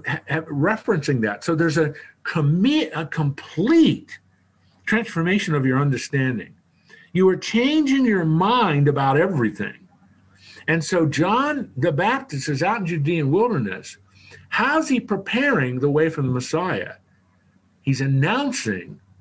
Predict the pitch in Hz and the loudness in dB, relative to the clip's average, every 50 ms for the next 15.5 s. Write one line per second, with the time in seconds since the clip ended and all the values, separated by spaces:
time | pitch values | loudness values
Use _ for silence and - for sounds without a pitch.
0 | _ _ _ _ _ _ _ - 147 139 - 143 139 135 131 131 147 175 202 240 | _ _ _ _ _ _ _ -2 -2 -2 0 -2 -2 -2 0 0 2 2 2 0
1 | 262 - - - - - 113 101 - - - - - - - - - - _ _ | 0 0 -2 -2 -2 -2 -2 -2 -4 -4 -6 -6 -6 -8 -18 -20 -20 -20 _ _
2 | _ _ _ _ _ _ _ _ _ _ - - - _ _ _ _ _ _ _ | _ _ _ _ _ _ _ _ _ _ -20 -20 -20 _ _ _ _ _ _ _
3 | - 151 151 127 143 143 143 143 156 165 196 226 233 - - 247 240 254 247 240 | -2 -2 0 0 0 0 0 2 2 2 0 0 -2 -4 -6 -4 -4 -2 -2 -4
4 | 233 - _ _ _ _ _ _ _ _ _ _ - 143 156 165 160 156 156 160 | -6 -10 _ _ _ _ _ _ _ _ _ _ 0 0 2 2 2 0 0 0
5 | 143 - - - 180 185 185 180 135 95 87 - - 151 131 139 139 135 139 156 | -2 -4 -4 -2 -2 0 0 0 0 -2 -4 -2 -2 0 0 2 2 2 2 2
6 | 175 202 240 220 - 240 214 202 160 147 151 143 135 139 147 165 196 214 202 - | 2 0 -2 -2 -2 -2 -2 -2 0 0 0 2 2 2 2 2 2 0 0 -2
7 | 131 107 95 90 90 - - - - - - _ _ _ _ _ _ _ _ _ | -4 -4 -4 -8 -12 -12 -14 -16 -18 -20 -20 _ _ _ _ _ _ _ _ _
8 | - - _ - 143 139 123 113 110 120 147 185 214 220 208 202 - 156 135 - | -20 -8 _ 0 2 2 0 -2 -2 -2 0 2 2 0 0 0 -4 -6 -6 -4
9 | - 135 151 175 180 190 190 147 135 127 123 127 - - 170 170 170 139 104 95 | -2 0 0 2 0 0 0 0 0 0 0 -2 -6 -8 -6 -6 -6 -6 -6 -8
10 | 98 - - - - _ _ _ _ _ _ _ _ _ _ _ _ _ - 123 | -10 -12 -14 -20 -20 _ _ _ _ _ _ _ _ _ _ _ _ _ -6 -6
11 | 123 - - 143 147 151 156 147 160 147 139 127 120 - - - - - 151 143 | -6 -6 -8 -6 -6 -4 -4 -4 -2 -2 -2 -4 -4 -6 -10 -10 -8 -6 -6 -6
12 | 101 90 - - _ _ _ _ _ _ _ _ _ _ _ _ _ _ _ _ | -6 -8 -12 -18 _ _ _ _ _ _ _ _ _ _ _ _ _ _ _ _
13 | _ _ _ _ _ _ _ - 110 110 127 156 214 254 262 233 214 214 220 233 | _ _ _ _ _ _ _ -10 -6 -6 -4 -2 -2 0 0 2 2 2 2 0
14 | 220 - - 220 214 - 190 185 170 151 131 135 127 120 117 104 - - 95 101 | 0 0 -2 -2 -2 0 0 0 0 0 0 -2 -2 -2 -4 -6 -8 -10 -10 -10
15 | 101 104 101 - - 92 95 - - | -10 -12 -14 -14 -14 -14 -14 -14 -16